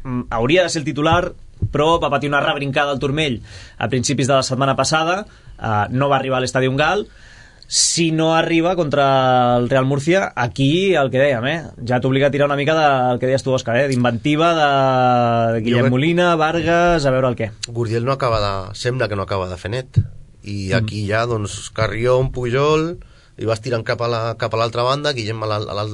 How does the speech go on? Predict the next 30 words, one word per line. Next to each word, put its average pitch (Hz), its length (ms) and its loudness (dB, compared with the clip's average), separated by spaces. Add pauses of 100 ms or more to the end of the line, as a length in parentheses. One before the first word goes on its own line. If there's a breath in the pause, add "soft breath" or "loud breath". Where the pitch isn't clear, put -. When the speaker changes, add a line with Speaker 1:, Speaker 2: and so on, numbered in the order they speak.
(100)
Speaker 2:
al 110 160 -6
lateral 110 240 -4
dret, 151 240 -2 (800 loud breath)
i 104 80 -4
després 95 240 -6
la 120 80 0
resta, 104 400 -4
però, 101 240 -2 (720)
bueno, 117 240 -6
no 107 160 -6
tens, - 560 -8
no 120 240 0
tens 123 320 -4
massa 107 640 -4 (320 soft breath)
cosa 107 240 -4
amb 98 80 -2
què 104 80 -4
jugar. 101 240 -8 (200 soft breath)
Atumana 107 360 -2
encara 131 320 -2
no, 113 140 -2 (100)
no 92 80 -6
tornarà, 104 320 -4
no? 139 80 -8 (400 loud breath)
Speaker 1:
Estava 123 260 -2
també 123 220 0
en - 0 -
la 120 80 2
recta 117 240 -4
final 107 240 -10